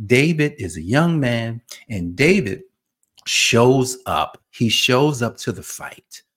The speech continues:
right? David had been anointed as the coming king, but there was no kingship happening, and he just so happened to go out to where the fight was. And he gets there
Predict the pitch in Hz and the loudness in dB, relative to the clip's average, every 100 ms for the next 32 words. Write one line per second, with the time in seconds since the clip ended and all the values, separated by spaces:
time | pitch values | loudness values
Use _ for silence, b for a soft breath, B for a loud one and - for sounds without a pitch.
0 | _ _ - 95 120 - B - 123 170 | _ _ -12 -8 -8 -12 B -2 2 4
1 | 190 - 120 92 131 190 185 170 170 165 | 4 0 -4 -2 0 0 0 0 -2 -4
2 | - 165 165 B B _ 117 120 117 - | -4 -6 -6 B B _ -4 -2 -2 -6
3 | - - - - 175 175 165 160 156 151 | -16 -20 -10 0 0 2 -2 -4 -2 -2
4 | 147 151 143 _ 87 85 85 _ - 117 | -2 -6 -12 _ -12 -12 -14 _ -4 -2
5 | 143 135 135 131 131 143 135 131 - 127 | 0 0 0 -2 -4 -4 -4 -4 -6 -6
6 | - 113 117 113 113 113 110 B B - | -6 -6 -6 -8 -8 -8 -10 B B -12
7 | 85 76 147 135 131 127 123 104 110 107 | -12 -8 -6 -4 -4 -4 -8 -6 -8 -8
8 | - 110 - 82 92 113 98 104 95 - | -8 -12 -12 -12 -6 -6 -4 -8 -10 -14
9 | B - 95 92 90 - - 104 101 92 | B -10 -6 -6 -8 -14 -8 -6 -6 -14
10 | 87 85 - - 87 92 107 104 165 180 | -16 -16 -16 -16 -14 -12 -12 -2 -2 -2
11 | - 151 151 147 | -6 -4 -4 -6